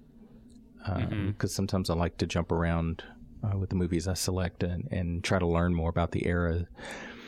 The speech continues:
Speaker 1: of those films. But, um, what was your overall, I'm, I'm pulling an Aaron question out just 'cause I'm,
Speaker 2: <laughs>
Speaker 1: I'm curious, but what's your, what's your overall impression of the movie without jumping into details yet?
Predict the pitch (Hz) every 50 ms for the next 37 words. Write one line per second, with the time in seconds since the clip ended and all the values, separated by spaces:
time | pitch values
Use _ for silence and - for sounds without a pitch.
0 | - - - - - - - - - - - - - - 110 101 101 95 90 -
1 | - 107 95 90 92 98 92 92 104 98 92 - - - - - - - - -
2 | - - 104 95 - 50 50 - - 98 101 101 - - - - - - - -
3 | - - - - - - - - - - - - - - - - - 120 117 135
4 | - - 131 107 131 127 123 123 120 120 120 120 120 120 - - - - 143 127
5 | 113 107 123 117 117 113 113 113 110 107 110 113 110 - - 117 113 107 - -
6 | 139 131 113 98 95 95 95 98 101 101 95 92 - 90 90 - - - - 85
7 | 87 87 85 87 - - - 90 - - - 95 85 85 101 92 - - 92 -
8 | - - 101 92 92 - - 107 98 92 90 92 90 - - 98 95 113 117 -
9 | - 110 120 131 143 - - 156 139 120 113 117 120 120 117 113 107 107 107 101
10 | 95 95 - - 110 107 101 - - 98 92 92 85 - 87 87 87 82 - -
11 | - 90 98 95 95 92 - - - - - - - - - - - - - -
12 | 101 107 98 95 - 90 90 85 80 80 - 90 87 - - 87 82 87 - 90
13 | 90 -